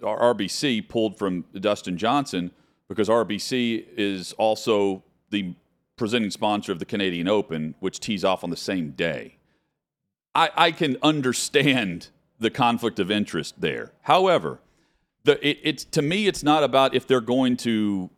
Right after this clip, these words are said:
all of a sudden decide they still want to be associated with said golfer in the LIV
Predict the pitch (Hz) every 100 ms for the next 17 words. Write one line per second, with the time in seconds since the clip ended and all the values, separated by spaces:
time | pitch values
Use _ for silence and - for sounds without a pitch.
0 | _ - 135 156 151 127 - 127 123 113
1 | 104 98 110 110 110 104 101 - 117 104
2 | 104 - 90 92 - 98 95 87 85 85
3 | 82 76 - _ _ _ - 127 - -
4 | 113 101 95 101 104 - 87 85 101 98
5 | 87 90 143 123 -